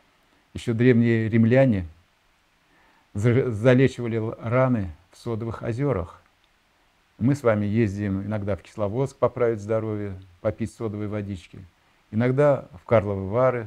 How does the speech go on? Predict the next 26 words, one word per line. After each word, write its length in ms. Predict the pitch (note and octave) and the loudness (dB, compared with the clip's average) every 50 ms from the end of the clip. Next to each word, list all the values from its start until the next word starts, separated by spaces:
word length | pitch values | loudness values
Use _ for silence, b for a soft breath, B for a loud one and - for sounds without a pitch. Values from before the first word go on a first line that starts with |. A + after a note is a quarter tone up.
| F#2+ - - | -12 -8 -6
попить 320 | A#2 A2+ - B2 G#2+ - | -6 -4 -4 -6 -8 -6
содовой 360 | - B2 A2+ G#2 G#2 G#2 G#2 | -6 -4 -4 -4 -4 -4 -4
водички, 500 | G2+ G#2 G#2+ G2+ G2+ G2+ F#2 - - - | -4 -4 -4 -4 -6 -10 -10 -12 -14 -12
иногда 340 | - F#2 G2 G2 G2 A#2+ B2+ | -10 -8 -8 -6 -4 -6 -6
в 60 | - | -6
Трусковец 680 | - - F#2+ F2 - - G2 F2+ F#2+ G2+ A2 G#2+ - _ _ | -8 -12 -14 -14 -12 -10 -8 -6 -6 -6 -8 -10 -12 _ _
подлечить 420 | - G#2 G2+ G#2+ G#2 G#2+ - G#2+ F#2+ | -10 -8 -6 -6 -6 -6 -10 -14 -12
почки, 420 | _ - G#2+ G#2 F#2+ - - - | _ -6 -6 -6 -8 -10 -14 -18
опять 380 | G2 G2 F2+ - G2+ F#2+ E2 - _ _ _ _ | -18 -16 -14 -12 -10 -10 -12 -14 _ _ _ _
содовой 360 | _ - A2 G2+ G2+ G#2 G2+ | _ -10 -10 -8 -8 -10 -10
водой. 420 | F#2+ G#2 G#2 G2+ G2 F#2+ F#2 F#2+ - _ _ _ b b b b b b b b b b b b b b b _ _ _ | -8 -8 -8 -8 -10 -10 -12 -14 -16 _ _ _ b b b b b b b b b b b b b b b _ _ _
Ну, 220 | A#2+ C#3+ E3 C#3 | -4 -2 -2 -4
конечно, 560 | B2+ - C#3 C#3 D3 - - - A#2 A2 G2+ - - - _ _ _ - | 0 2 4 4 4 2 -2 -4 -6 -8 -8 -8 -12 -18 _ _ _ -18
сода 300 | - - C3 B2 A2+ A#2 | -8 -4 -2 0 2 2
отличается 680 | A2+ - A#2 G#2+ - - A#2 A2 G2+ - - A2 G#2+ - | 0 0 -2 -8 -6 -4 -2 -2 -4 -6 -10 -12 -12 -14
от 140 | - - | -10 -6
одной 260 | A2+ G#2+ G#2 G#2+ A2 G#2 | -6 -4 -2 -4 -4 -4
соды, 340 | - - A#2 A2 A#2 A2+ C3 - - - - B2 A2 - - - | -6 -8 -8 -8 -8 -10 -12 -16 -20 -20 -20 -20 -20 -20 -16 -14
одна 220 | G#2 F2+ G#2 A2 | -12 -10 -8 -10
сода 300 | G2+ - B2 A#2 A2 A2+ | -8 -8 -8 -8 -6 -6
от 80 | A2 G#2+ | -6 -6
другой 420 | A2 A2+ G#2+ G#2+ B2+ B2+ A2+ b b b b b b _ | -8 -8 -4 -2 -2 -2 -2 b b b b b b _
тем, 160 | - B2+ B2+ B2 | -4 -4 -4 -4
что 180 | - - G#2 F2 F2 - | -4 -8 -8 -8 -8 -8
побольше 400 | - G#2+ G#2+ C#3 D#3 C#3+ - - | -8 -4 -2 -2 -2 -2 -4 -4
микроэлементов 840 | G2 G2+ F#2+ - - G2+ F#2+ F#2+ G2 G#2 A#2+ C#3 C#3 C3+ - B2 A2 | -6 -6 -6 -6 -8 -8 -6 -4 -2 -2 0 0 -2 -2 -6 -10 -12